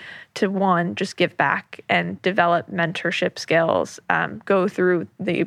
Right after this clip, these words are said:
appropriate training to be able to, um, like, perform this service work," is something that I think a lot of women who, you know, I'm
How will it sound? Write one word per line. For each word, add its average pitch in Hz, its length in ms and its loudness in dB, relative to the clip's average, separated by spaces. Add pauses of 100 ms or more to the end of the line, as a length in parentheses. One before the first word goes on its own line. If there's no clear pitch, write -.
(140)
appropriate 170 500 0
training 175 460 0
to 208 100 -6
be 165 100 0
able 170 160 2
to, - 340 0 (520)
um, 175 340 0 (220)
like, 196 180 -2
perform 202 520 0
this 285 160 -2
service 330 500 0
work," 370 420 2 (500)
is 220 140 2
something 202 380 -2
that 175 220 2 (100)
I 214 100 -4
think 208 240 -2
a 220 80 0
lot 196 300 2
of 190 120 -4
women 180 340 -2
who, 185 340 -2 (600)
you 208 60 -2
know, - 240 0
I'm 190 460 0